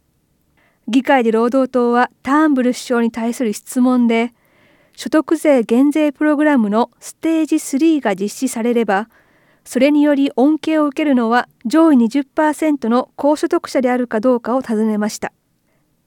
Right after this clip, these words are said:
ターンブル首相は質問には答えず、年収二十万ドルの高所得者を含めた一般の労働者を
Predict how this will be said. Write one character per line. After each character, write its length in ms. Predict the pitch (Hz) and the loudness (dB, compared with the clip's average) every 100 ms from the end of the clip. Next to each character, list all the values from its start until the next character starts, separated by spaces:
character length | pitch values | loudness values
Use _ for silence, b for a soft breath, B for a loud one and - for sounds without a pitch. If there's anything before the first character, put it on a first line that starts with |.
| _ | _
タ 140 | 277 277 | 0 2
ー 20 | |
ン 40 | |
ブ 80 | 240 | 2
ル 80 | 233 | 0
首 60 | - | -2
相 160 | 240 226 | -2 -2
は 100 | 214 | -2
質 240 | - 294 | -4 0
問 220 | 302 302 | 2 2
に 100 | 302 | 2
は 120 | 247 | 2
答 360 | 214 208 254 254 | -2 -8 -4 -2
え 40 | |
ず、 280 | 208 196 220 - _ _ _ - | -2 -2 -4 -8 _ _ _ 0
年 180 | 254 277 | 2 2
収 220 | - 269 | 0 2
二 160 | 240 | 2
十 240 | 214 302 311 | 2 2 4
万 240 | 320 320 | 4 4
ド 80 | 277 | 2
ル 120 | 247 | 2
の 200 | 233 254 - | 2 0 -4
高 200 | - 294 | -2 -2
所 100 | - | 0
得 220 | 339 330 - | -4 -4 -4
者 180 | 311 | -2
を 20 | 277 | -2
含 280 | - 277 | -2 0
め 100 | 254 | 0
た 220 | 240 240 - | 0 -4 -4
一 160 | 208 - - | -12 -8 -2
般 100 | 320 | 0
の 180 | 320 320 | 0 0
労 220 | 320 320 | 0 2
働 180 | 330 - | 0 0
者 200 | 254 240 | 0 0
を 180 | 233 | -2